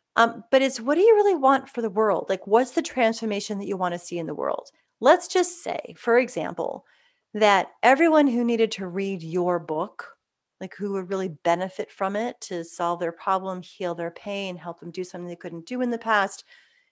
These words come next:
If every single person who is your ideal reader read that, your book,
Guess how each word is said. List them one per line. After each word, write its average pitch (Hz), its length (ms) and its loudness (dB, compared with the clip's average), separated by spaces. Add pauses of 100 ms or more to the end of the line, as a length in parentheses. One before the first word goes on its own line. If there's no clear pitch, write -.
(340)
If 202 140 -6
every 233 280 4
single 254 340 -2
person 185 500 -10
who 180 240 -4
is 196 140 -4
your 196 140 2
ideal 180 340 0
reader 165 480 -8 (460)
read 190 500 0 (140)
that, 185 260 -6
your 175 280 0
book, - 460 -8